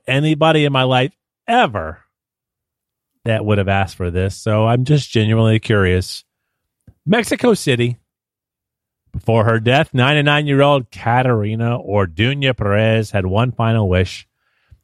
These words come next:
a giant statue of a dick on top of her grave.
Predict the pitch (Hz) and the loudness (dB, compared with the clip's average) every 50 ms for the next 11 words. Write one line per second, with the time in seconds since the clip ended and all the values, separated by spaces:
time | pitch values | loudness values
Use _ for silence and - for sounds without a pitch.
0 | _ - 104 95 82 107 107 107 113 117 113 - - - 117 113 117 113 - - | _ -4 -4 -2 0 0 0 0 0 -2 -4 -6 -6 -2 -2 -2 -2 -2 -2 0
1 | 123 117 117 107 110 104 92 107 113 113 - 123 120 113 - 127 123 127 123 127 | 0 2 2 2 0 -2 0 0 0 0 0 0 -2 0 0 -2 -2 -2 -4 -4
2 | 120 135 135 117 - 117 123 143 135 117 107 117 120 120 - - | -6 -6 -8 -6 -2 0 0 2 2 0 0 -2 -6 -8 -14 -20